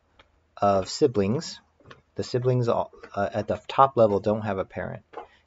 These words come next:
It passes in the parent map so we can look up ch-, children. And that's passed into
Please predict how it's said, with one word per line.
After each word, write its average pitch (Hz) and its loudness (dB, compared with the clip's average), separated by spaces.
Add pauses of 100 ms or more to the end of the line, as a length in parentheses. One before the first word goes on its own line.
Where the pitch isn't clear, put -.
(120)
It 113 -8
passes 131 0
in 113 0
the 104 0
parent 107 -4
map 95 -4
so 95 0
we 90 -6
can 87 -8 (300)
look 104 -4
up 95 0 (160)
ch-, - -10
children. 107 -2 (1700)
And 110 0
that's 156 4
passed 120 -2
into 95 -2